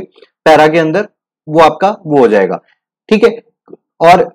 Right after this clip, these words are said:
फिर आपकी जो main body है उसमें advantages and limitations of drip irrigation आ जाएंगे and finally conclusion आ जाएगा। तो इस तरीके से आपको structure करना है अपने answer को। अब देखो introduction की अगर हम बात करें जिसमें आपने what is drip irrigation लिखना है, तो drip irrigation की simple सी definition लिख सकते हो,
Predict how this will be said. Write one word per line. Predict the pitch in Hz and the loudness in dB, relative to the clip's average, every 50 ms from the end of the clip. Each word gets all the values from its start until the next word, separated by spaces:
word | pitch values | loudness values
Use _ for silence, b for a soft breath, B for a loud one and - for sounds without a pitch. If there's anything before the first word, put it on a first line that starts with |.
| _ - | _ 0
फिर | 233 247 220 - | 0 0 0 0
आपकी | - 175 180 180 180 175 208 202 | 0 2 2 2 0 -2 -4 -2
जो | 196 220 | -2 -2
main | 208 196 185 185 196 202 | -2 -2 -2 -2 -2 0
body | 185 190 180 170 180 180 | 0 0 0 0 0 0
है | 202 233 254 | 0 0 -2
उसमें | - 175 165 - 202 214 196 156 | -4 -8 -8 -4 -4 -4 -2 0
advantages | 170 160 156 156 156 156 151 180 185 185 214 202 | 0 0 2 0 0 0 0 0 0 2 2 0
and | 208 202 185 170 | 0 -2 -2 -2
limitations | 160 156 156 151 156 147 147 170 160 151 | -2 -2 0 0 0 -2 -2 -2 -2 0
of | 156 | 0
drip | 147 143 143 139 131 - | 0 0 -4 -4 -2 -2
irrigation | 143 143 143 143 143 139 - 156 156 | -2 -2 0 -2 -2 -2 -2 -4 -4
आ | 147 | -2
जाएंगे | 139 139 156 175 196 214 | -2 -2 -4 -4 -4 -6
and | 208 196 - 175 | -8 -6 -6 -6
finally | 151 143 151 160 190 196 - 165 | -4 -4 -4 -4 -4 -4 -4 -4
conclusion | 143 123 113 120 110 98 104 101 101 | -6 -4 -4 -4 -4 -4 -4 -6 -6
आ | 95 | -8
जाएगा। | 92 90 92 - - 131 | -8 -8 -8 -6 -6 -4
तो | - - 233 | -2 0 0
इस | 220 220 214 - - | 0 0 -2 -2 -2
तरीके | 214 214 180 196 196 | -2 0 0 -2 -2
से | 196 202 | -2 -2
आपको | 175 - - 190 180 | -4 -2 -4 -8 -8
structure | - - - - - - 151 131 | -6 -6 -8 -8 -4 -4 -4 -2
करना | 123 123 113 104 104 104 | -2 -4 -4 -4 -6 -6
है | 101 | -8
अपने | 95 - - 101 98 | -8 -8 -10 -12 -12
answer | 95 95 - - 104 | -12 -14 -12 -14 -14
को। | - _ - - - _ b b b b b b b b - | -14 _ -20 -20 -20 _ b b b b b b b b -4
अब | - 180 | 0 2
देखो | 214 208 233 240 233 - | 2 4 4 2 2 2
introduction | 190 196 185 196 208 214 208 190 - - 220 214 | -2 -4 -2 0 0 0 -2 -2 -4 -4 -6 -2
की | 202 220 | 0 0
अगर | 208 208 202 | 0 0 -2
हम | 202 196 185 | -4 -2 0
बात | 185 175 170 - | 0 0 0 -2
करें | - 175 170 185 214 - _ _ | -4 -4 -4 -4 -8 -12 _ _
जिसमें | 156 156 156 156 190 185 | -8 -8 -6 -4 0 0
आपने | 175 165 - 190 | 0 0 -2 -4
what | 196 170 165 156 | 0 0 0 0
is | 165 190 | 0 -2
drip | 180 147 156 165 - 180 | -4 -2 -4 -2 -2 -2
irrigation | 170 175 165 170 160 165 180 | -2 0 0 -2 -4 -4 -4
लिखना | 170 151 127 - 151 156 | -6 -6 -6 -6 -6 -4
है, | 175 | -2
तो | 196 202 | -2 0
drip | 185 196 214 208 220 | 0 0 -2 0 0
irrigation | 214 214 208 208 190 190 202 196 | -2 0 0 0 -2 -2 -4 -4
की | 202 202 | -6 -4
simple | 208 196 175 156 - 180 170 | -4 -6 -6 -4 -4 -4 -4
सी | 180 190 | -2 -2
definition | 175 170 165 175 170 165 156 156 170 170 | -2 -2 -4 -2 -4 -4 -4 -4 -4 -6
लिख | 160 139 - | -6 -6 -4
सकते | - 160 156 - - 156 | -4 -4 -4 -2 -4 -4
हो, | 170 165 | -4 -4